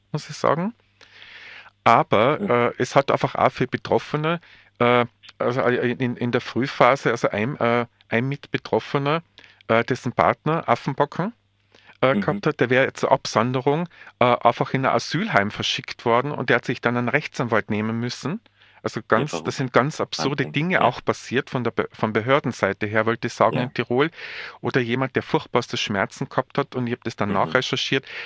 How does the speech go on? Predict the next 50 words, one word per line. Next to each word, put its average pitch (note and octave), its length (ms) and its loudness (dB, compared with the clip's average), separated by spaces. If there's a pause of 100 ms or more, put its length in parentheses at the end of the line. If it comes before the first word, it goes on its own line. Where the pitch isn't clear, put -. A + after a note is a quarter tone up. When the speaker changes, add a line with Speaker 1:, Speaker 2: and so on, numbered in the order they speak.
(200)
Speaker 1:
konnte C3 280 -2
nicht C3 160 -2
stationär A2+ 540 -2
auf - 80 0
der - 100 -4
Klinik E3 400 -4
aufgenommen A#2 600 -2
werden, A#2+ 340 -2
weil, A2 280 2
Speaker 2:
Mhm. D#2+ 60 -12 (300)
Speaker 1:
äh, A#2 220 2 (160)
zu C3 160 -6
wenig C3+ 240 -2
Betten D3 360 0
in A2+ 160 -6
der A2+ 160 0
Zeit G#2+ 280 2
vorhanden A2+ 520 -2
waren. G#2 300 0 (120)
Ich C3 60 -6
hab A#2+ 100 -4
dann A2 120 0
Speaker 2:
Ja. F#2+ 80 -2
Speaker 1:
nachrecherchiert, - 720 -2
ob - 180 -8
das - 220 -4
jetzt, - 380 -6
äh, G#2+ 220 0 (320)
äh, - 460 -2
Diskriminierung B2+ 800 -2
ist C3+ 180 -6
oder A#2+ 360 0
ob A#2 140 -4 (120)
da A2+ 160 2
wirklich - 380 -4
ein - 80 -6
Problem A#2 380 -2
mit A2+ 160 -6
Betten B2+ 380 -2
war. F#3+ 240 2 (100)
Es - 140 -4
war A2 80 0
tatsächlich, - 500 -4
Speaker 2:
Mhm. - 160 -4 (240)
Speaker 1:
aber A#2+ 140 0
ich - 80 -8
find's D3 240 -4
eigentlich A#2+ 180 -2
ein G#2+ 80 -4
Skandal, G#2 640 -2